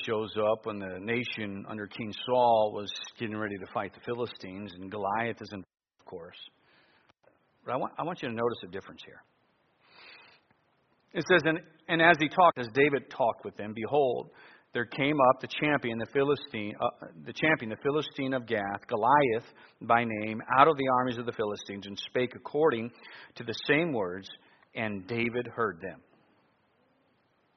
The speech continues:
And all the men of Israel, when they saw the man, fled from him and were sore afraid.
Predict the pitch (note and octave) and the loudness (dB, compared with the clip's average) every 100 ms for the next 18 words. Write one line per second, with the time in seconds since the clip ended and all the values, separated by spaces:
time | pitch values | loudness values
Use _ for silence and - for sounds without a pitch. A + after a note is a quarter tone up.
0 | _ _ _ _ - - - - - C#3+ | _ _ _ _ -20 -20 -20 -18 -4 8
1 | C#3 F#3+ B3 G#3+ F#3 D#3+ E3 A#2 A#2 A#2 | 12 12 12 10 6 6 6 4 4 4
2 | B2 C3 B2 A2+ - F3 G3+ G#3 D3 A#2 | 6 4 2 -2 6 10 10 10 6 4
3 | A2+ A2 A2+ - - - C#3 E3+ A#3+ A#3+ | 2 2 0 -12 -18 -6 8 12 12 10
4 | E3+ B2 G2+ F#2+ G#2 A#2+ C3 B2 A#2 - | 2 2 0 -6 -4 -2 0 0 -2 0
5 | C#3+ C#3+ C#3+ C3+ - B2+ F#2 | 4 6 8 6 4 4 2